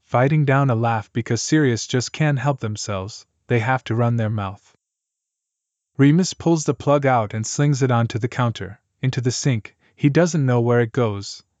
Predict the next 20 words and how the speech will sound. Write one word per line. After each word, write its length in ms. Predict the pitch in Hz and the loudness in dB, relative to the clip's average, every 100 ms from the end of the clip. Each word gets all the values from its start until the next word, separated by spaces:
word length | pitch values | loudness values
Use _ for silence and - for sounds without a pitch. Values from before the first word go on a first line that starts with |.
| _ | _
it 120 | 120 | 0
doesn't 340 | 135 127 123 | 2 2 -2
fucking 340 | - 117 - 107 | -4 -6 -4 -6
matter. 360 | 104 95 104 _ _ _ _ _ _ _ | -6 -8 -14 _ _ _ _ _ _ _
Sirius's 640 | - - 170 165 - 127 110 | -4 2 4 4 2 -4 -4
dress 380 | 123 113 110 | -2 -2 -2
is 180 | 117 107 | -4 -2
rucked 260 | 131 135 - | 0 0 0
up 160 | 131 | 0
around 260 | 127 120 120 | 0 0 0
their 160 | 120 113 | 0 0
waist. 520 | 107 87 - - - _ _ _ | -2 -6 -10 -18 -20 _ _ _
Remus 360 | 123 139 160 - | 2 4 4 0
has 220 | 127 113 | -2 -4
three 280 | - 135 156 | -2 0 0
fingers 480 | - 135 131 123 110 | 0 0 2 0 0
buried 400 | 113 123 120 120 | 0 2 2 2
in 80 | |
their 140 | 120 117 | 0 0
arse, 420 | 101 87 - - | -2 -6 -12 -18